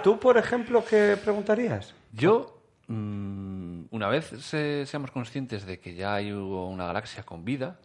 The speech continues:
Speaker 2: ya seríamos, la gran respuesta de si estamos solos estaría resuelta, ¿no? Entendemos que sí.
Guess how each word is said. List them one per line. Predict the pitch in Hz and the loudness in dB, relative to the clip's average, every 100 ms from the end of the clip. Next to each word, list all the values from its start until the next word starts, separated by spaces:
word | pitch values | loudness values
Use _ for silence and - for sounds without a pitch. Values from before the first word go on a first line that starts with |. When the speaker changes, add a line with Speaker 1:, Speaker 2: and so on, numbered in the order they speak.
| - | -14
Speaker 2:
ya | 85 80 85 80 80 | -8 -6 -6 -8 -8
seríamos, | 85 80 80 80 82 80 - 101 90 76 | -10 -10 -10 -10 -10 -12 -16 -20 -18 -16
la | 78 | -14
gran | 82 87 | -12 -12
respuesta | 87 - 104 - 92 | -12 -12 -10 -8 -8
de | 92 | -8
si | |
estamos | 90 98 95 | -10 -8 -8
solos | 98 95 98 | -6 -6 -8
estaría | - 90 95 90 | -10 -8 -6 -8
resuelta, | 113 151 147 170 | -2 -2 0 -4
¿no? | 151 - | -6 -8
Entendemos | 98 92 87 87 - | -12 -10 -10 -10 -10
que | - | -8
sí. | 139 185 | -6 -6